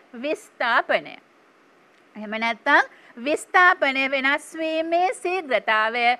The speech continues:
අපි ප්‍රවේගය කියලා හඳුන්වනවා. එතකොට සමීකරණයක් විදිහට ලියන්න පුළුවන් ප්‍රවේගය කියන්නේ විස්ථාපනය බෙදීම කාලය කියලා. අපි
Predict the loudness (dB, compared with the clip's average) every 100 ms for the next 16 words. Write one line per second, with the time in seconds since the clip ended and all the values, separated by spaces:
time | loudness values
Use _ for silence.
0 | -6 -12 -8 -8 0 4 6 8 6 4
1 | -2 -2 -4 2 2 0 -8 -8 -6 -8
2 | -2 -2 -4 -14 -20 -20 -14 -8 -4 -2
3 | 4 6 6 2 _ 0 2 2 2 2
4 | 2 -2 -4 -4 -2 -2 -2 -2 -4 -2
5 | -2 -2 0 8 8 8 2 -2 -4 -2
6 | -6 -8 2 6 6 4 -2 -2 -2 -4
7 | -6 -6 -8 -4 -2 -2 -2 -2 -4 -2
8 | 2 4 4 2 -18 _ -6 -4